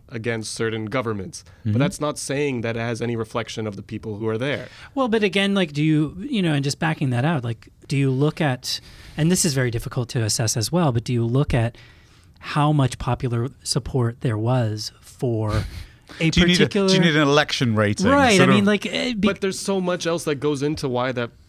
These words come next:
Speaker 1: popular support existed, you know? It's, like, not just, like, they liked this dictator, so they put him into power. There were so many other social forces at work that, like, we're not gonna understand.
Speaker 3: Well, so where do you, is there a line that you ever draw?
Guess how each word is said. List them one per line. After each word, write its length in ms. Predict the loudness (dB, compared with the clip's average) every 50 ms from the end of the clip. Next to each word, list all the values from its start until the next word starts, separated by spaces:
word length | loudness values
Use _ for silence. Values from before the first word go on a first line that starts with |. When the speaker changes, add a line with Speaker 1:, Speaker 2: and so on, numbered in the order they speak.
| -20 -18 -10
Speaker 1:
popular 340 | -8 -8 -6 -4 -4 -4 -4
support 340 | -6 -8 -8 -6 -4 -4 -4
existed, 640 | -4 -6 -4 -4 -6 -6 -6 -12 -14 -14 -14 -14 -14 -12
you 100 | -10 -10
know? 180 | -8 -8 -8 -8
It's, 340 | -8 -10 -12 -12 -12 -8 -6
like, 200 | -6 -4 -4 -4
not 240 | -4 -4 -4 -4 -4
just, 200 | -6 -6 -6 -4
like, 360 | -2 -2 -2 -4 -6 -16 -20 -20 -20 -20 -20 -20 _ -20 -20 -20 _ _ _ _ -20 _ _
they 280 | -10 -4 -4 -2 -2 -2
liked 520 | -2 -2 -2 -2 -2 -4 -6 -12 -14 -8
this 200 | -4 -4 -4 -4
dictator, 640 | -4 -6 -6 -6 -6 -4 -4 -2 -2 -2 -2 -4 -6
so 120 | -6 -6 -4
they 140 | -4 -4
put 180 | -4 -4 -4 -4
him 120 | -4 -4
into 160 | -6 -6 -8 -12
power. 340 | -8 -6 -4 -4 -4 -4
There 100 | -4 -4
were 60 | -4 -6
so 180 | -4 -4 -4
many 140 | -2 -2 -2
other 160 | -2 -2 -4
social 380 | -4 -4 -4 -4 -4 -6 -8 -10
forces 340 | -6 -4 -4 -4 -4 -4 -6
at 120 | -6 -6 -8 -14 _ _ _ _ _ -16 -8
work 340 | -4 -2 -2 -2 -4 -6 -6
that, 200 | -4 -4 -4 -2
like, 220 | -4 -6 -6 -8
we're 180 | -10 -6 -4 -4
not 140 | -4 -4 -4
gonna 140 | -4 -4 -2
understand. 680 | -2 -4 -6 -8 -8 -6 -4 -2 -2 -4 -4 -8 -12 -14 -6 0
Speaker 3:
Well, 120 | 2 2 4
so 140 | 4 2 2
where 200 | 4 4 4 4
do 100 | 4 4
you, 300 | 4 4 4 4 2 2
is 220 | 4 2 2 2
there 160 | 2 2 2 2
a 80 | 2
line 260 | 2 2 2 2 2
that 140 | 2 0 -2
you 120 | -2 -2 -2
ever 180 | -2 -2 -4 -4
draw? 400 | -2 0 0 0 -2 -4 -8